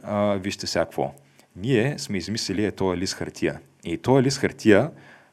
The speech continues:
той няма никаква стойност сам, сам по себе си. Нали? Ние ще го направим с, а, някакъв такъв по-готин дизайн. Нали? Ще го направим да изглежда все едно е нещо, нещо скъпо и, а, нещо, което е т-, трудно достъпно.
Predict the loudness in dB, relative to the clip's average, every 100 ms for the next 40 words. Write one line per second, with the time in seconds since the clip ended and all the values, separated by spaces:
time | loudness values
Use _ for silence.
0 | _ 0 2 2 0 -2 -6 2 2 2
1 | -4 -6 -8 -6 0 2 0 -2 -2 -2
2 | -2 -2 0 -2 -2 -2 -4 0 0 -2
3 | -6 -6 0 2 2 2 -2 -8 -8 -4
4 | -4 -4 -14 -10 -10 -4 -2 -2 -4 -8
5 | -6 -2 0 0 -4 -8 -6 -4 -4 -2
6 | 0 0 0 -2 -2 -4 -2 -2 -2 -2
7 | -2 -2 -2 -2 -6 -4 -4 -4 -10 -18
8 | -20 -20 -8 -6 -6 -8 -4 -2 -2 -2
9 | -2 -4 -6 -6 -8 -8 -6 -4 -2 -2
10 | -4 -6 -8 -12 -12 -12 -8 -2 -2 -2
11 | -8 -6 -4 -2 -2 -4